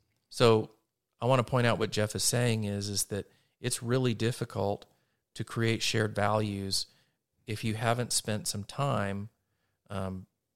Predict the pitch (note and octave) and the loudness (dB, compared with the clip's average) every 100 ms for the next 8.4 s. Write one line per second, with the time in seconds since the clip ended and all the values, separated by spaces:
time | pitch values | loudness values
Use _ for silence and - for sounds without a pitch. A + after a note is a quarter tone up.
0 | _ A#2 C#3 C3+ A#2+ A#2+ A#2 - G#2+ A2 | _ -8 -2 0 0 0 0 0 0 0
1 | G#2+ G2+ G2+ G#2 D3+ C#3+ F#2+ F2+ F#2 F#2+ | 0 -2 -2 0 0 -2 -4 -8 -10 -8
2 | A2 - _ _ _ G2 G2 G2+ B2 D#3 | -10 -12 _ _ _ -10 -6 0 0 0
3 | A2 G2 - - G2 G2+ - _ _ _ | -2 -6 -6 -6 -6 -8 -12 _ _ _
4 | - G#2 G#2 - A#2+ A2+ A2+ G#2+ A2 G#2+ | -10 -4 0 0 2 0 0 0 0 0
5 | A2+ G#2 - A#2+ A2 G#2 F#2+ G2+ G#2 A#2+ | 0 -2 -2 -2 -2 -2 -2 -2 0 0
6 | G#2+ G2 F#2+ G2 F#2+ G2 G2 F#2+ - C#3 | -2 -4 -4 -4 -4 -4 -4 -4 -2 -2
7 | F#2+ F2+ - F#2+ F#2+ - G2+ F#2+ F#2 F#2 | -2 -6 -8 -8 -8 -12 -10 -8 -6 -8
8 | - F#2 F2 | -8 -8 -10